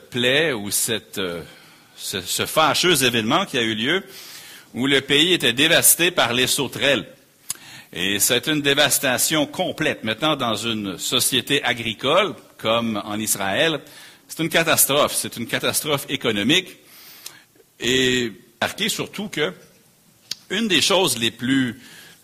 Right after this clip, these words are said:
frappantes ou les plus tristes, c'était que dans cette, euh, désolation,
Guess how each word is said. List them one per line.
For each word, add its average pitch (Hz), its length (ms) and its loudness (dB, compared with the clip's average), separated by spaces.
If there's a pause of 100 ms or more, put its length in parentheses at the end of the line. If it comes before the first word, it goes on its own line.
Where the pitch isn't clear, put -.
frappantes 120 680 0
ou 120 40 -4
les 110 120 -2
plus 104 180 -10
tristes, - 680 2 (680)
c'était 123 300 -2
que 123 100 2
dans 180 260 4
cette, - 460 2
euh, 98 320 -2 (100)
désolation, 131 880 4